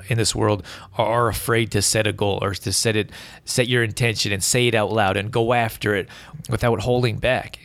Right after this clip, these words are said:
A-, and if, and if you are one of those people that can go after what it is you want, then you are a chosen one. And I think that,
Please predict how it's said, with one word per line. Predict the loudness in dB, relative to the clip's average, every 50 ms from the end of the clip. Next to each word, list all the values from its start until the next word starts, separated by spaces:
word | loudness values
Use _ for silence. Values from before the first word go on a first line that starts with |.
| -4 -2
A-, | -2 -2 -2 -4 -2
and | -2 -2 -2
if, | -2 -4 -6 -10 -18 -20 -20 -20 -20 -20 -20 -14 -6
and | -2 0 0 2 2 0 0
if | 0 0 0 0
you | 0 2
are | 2 2 2 2
one | 2 2 2
of | 2
those | 2 0 0
people | 0 -2 0 0 0 0 0
that | 0 0 -2 -4
can | -4 -2 0 0 0 0 0
go | 0 0 2 2
after | 2 2 2 0 -2 0 0 2 2 0 0 -4 -12 -20 -20 -8 -2
what | 0 0
it | 0 2
is | 2 2 2 2 2
you | 2 2
want, | 2 2 2 0 0 0
then | 0 0
you | 0 0 -2 0
are | 0 2 2 2 2 0
a | 0 -2 -2 -4 -2
chosen | -2 -2 0 2 2 2 2 0 0 0
one. | 0 -2 -2 -4 -8 -12 -14 -14 -12 -14 -14 -16 -6 -2
And | 2 2 4
I | 4 4
think | 4 2 2 2 2 0 0
that, | 2 4 4 4 4 2 -2 -8